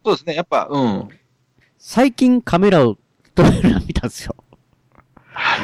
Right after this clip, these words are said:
Speaker 1: 言ってたな、それ。
Speaker 2: 一人で盛り上がって、やっぱり。
Speaker 1: めっちゃ面白かった。
Speaker 2: いや、めっちゃ面白いと思って。
Speaker 1: めっちゃ面白いし。
Speaker 2: で、川崎さんは何回もに劇場行かれてたじゃないですか。
Speaker 1: はい。
Speaker 2: げ-、しかもあの、
Speaker 1: はい。
Speaker 2: 舞台挨拶も行かれて。
Speaker 1: はい。
Speaker 2: で、いや、僕シネマ、シネマスコーレで、
Speaker 1: そう、そう。
Speaker 2: い-、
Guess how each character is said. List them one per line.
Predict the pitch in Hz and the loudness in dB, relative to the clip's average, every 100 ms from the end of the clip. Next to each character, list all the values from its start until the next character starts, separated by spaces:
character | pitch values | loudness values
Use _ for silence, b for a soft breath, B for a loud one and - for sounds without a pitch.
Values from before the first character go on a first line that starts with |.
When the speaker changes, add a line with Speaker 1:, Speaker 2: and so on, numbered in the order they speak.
| 101 | -10
Speaker 1:
言 | - | -10
っ | |
て | 151 | -10
た | - - | -8 -8
な、 | - | -8
そ | - | -8
れ。 | - - - - _ _ | -6 -6 -8 -18 _ _
Speaker 2:
一 | - - 269 | -4 2 4
人 | 202 | 4
で | 107 | 0
盛 | 104 110 | 0 0
り | |
上 | 117 | 0
が | 101 | 0
っ | |
て、 | - _ 98 90 | -6 _ -2 0
や | 92 | 0
っ | |
ぱ | - 95 | 0 -2
り。 | 85 76 - - | -2 -8 -12 -12
Speaker 1:
め | 120 | -6
っ | |
ち | - | -4
ゃ | |
面 | 143 | -2
白 | 147 | 0
か | 110 | -2
っ | |
た。 | - | -4
Speaker 2:
い | - _ - | -18 _ -4
や、 | 104 | 2
め | 143 | 2
っ | |
ち | - - - | 0 0 4
ゃ | |
面 | 233 240 | 4 2
白 | - 240 202 | 0 0 0
い | 165 | 0
と | - 196 | -2 -4
思 | 175 | -4
っ | |
て。 | - - 120 | -6 -4 0
Speaker 1:
め | 104 | 0
っ | - b b b b | -4 b b b b
ち | - | -8
ゃ | |
面 | 135 | -4
白 | 143 120 | -2 -2
い | |
し。 | - _ - | -4 _ -6
Speaker 2:
で、 | 147 | -4
川 | - 214 | 0 2
崎 | 214 208 | 2 2
さ | 220 | 2
ん | 208 | 4
は | 190 | 4
何 | 113 135 | 2 2
回 | 294 | 2
も | 151 | 2
に | 98 - - | 0 -6 -4
劇 | 135 113 131 117 | -4 -2 -4 0
場 | 127 123 | 0 0
行 | - _ _ _ - 147 | -4 _ _ _ -6 0
か | 156 | 2
れ | |
て | 147 | 2
た | 120 | -2
じ | 95 | 0
ゃ | |
な | |
い | 85 | -2
で | |
す | - | -4
か。 | 92 | -8
Speaker 1:
は | |
い。 | 101 | -8
Speaker 2:
げ-、 | 113 | -10
し | - - | -10 -4
か | 143 | -2
も | 110 | 0
あ | 98 | -2
の、 | |
Speaker 1:
は | 101 | -2
い。 | |
Speaker 2:
舞 | 101 | 0
台 | 113 131 | 2 2
挨 | 127 | 2
拶 | 98 95 | 0 -2
も | 104 | -4
行 | 98 | -2
か | |
れ | 98 | -2
て。 | - 90 76 _ _ _ - | -2 -4 -6 _ _ _ -4
Speaker 1:
は | 123 | 0
い。 | 143 | 2
Speaker 2:
で、 | 165 - - | 2 0 -4
い | 131 | -2
や、 | |
僕 | 127 147 | 0 0
シ | - | 0
ネ | 190 | 2
マ、 | 208 202 165 | 4 2 2
シ | 190 | 0
ネ | 185 | 0
マ | 190 | 0
ス | - | 0
コ | 190 | 2
ー | 160 | 2
レ | 104 | 2
で、 | 95 | 2
Speaker 1:
そ | 104 - | 2 0
う、 | - | -2
そ | 175 143 - | -2 -2 -2
う。 | |
Speaker 2:
い-、 | 175 | -4